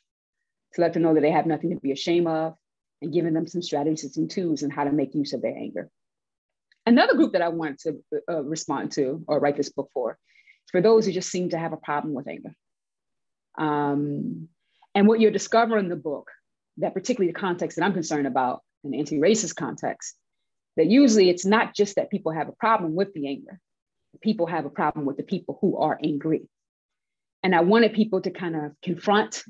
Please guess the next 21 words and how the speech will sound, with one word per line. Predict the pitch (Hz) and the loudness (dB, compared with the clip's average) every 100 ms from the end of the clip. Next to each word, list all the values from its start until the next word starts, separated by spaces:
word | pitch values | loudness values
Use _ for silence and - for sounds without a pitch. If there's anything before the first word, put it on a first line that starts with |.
| - _ | -20 _
what | 160 165 | -4 -2
the | |
real | 151 196 214 | 2 4 6
issue | 220 - 226 | 4 2 4
is, | 226 226 | 4 4
whatever | 208 247 285 | 4 4 4
the | 175 | 2
issue | 175 147 | 0 -8
is, | 110 | -12
to | 156 | -14
confront | - 175 180 165 | -16 -12 -10 -8
what | |
the | 160 | -10
real | 151 185 - | -2 -2 -2
issue | 175 170 165 | -6 -6 -6
is, | 156 - _ _ | -8 -10 _ _
wrestle | 165 208 214 185 | -2 0 2 0
with | 175 | 0
the | - - | -4 -4
real | 170 170 | 0 0
issue, | 170 160 151 139 | 0 -6 -10 -10